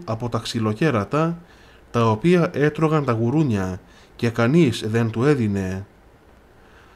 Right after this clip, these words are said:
Αφού ήλθε στον εαυτό του, είπε, Πόσοι υπάλληλοι του πατέρα μου έχουν άφθονο ψωμί, και εγώ εδώ χάνομαι από την πείνα.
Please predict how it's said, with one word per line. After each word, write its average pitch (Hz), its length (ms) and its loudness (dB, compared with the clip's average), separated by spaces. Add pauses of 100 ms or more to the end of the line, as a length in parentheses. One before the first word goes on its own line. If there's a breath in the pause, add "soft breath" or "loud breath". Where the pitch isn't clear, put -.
(220 soft breath)
Αφού 110 360 2
ήλθε 185 360 2
στον 113 240 0
εαυτό 107 400 0
του, 165 260 0
είπε, 98 560 -4 (680 soft breath)
Πόσοι 196 300 4
υπάλληλοι 135 640 2
του 113 120 -4
πατέρα 117 480 2
μου 95 340 -2 (300 soft breath)
έχουν 127 400 0
άφθονο 143 480 2
ψωμί, 107 640 -2 (440 soft breath)
και 110 220 2
εγώ 123 340 4
εδώ 120 340 2
χάνομαι 131 500 0
από 110 160 -2
την 107 240 -2
πείνα. 101 520 0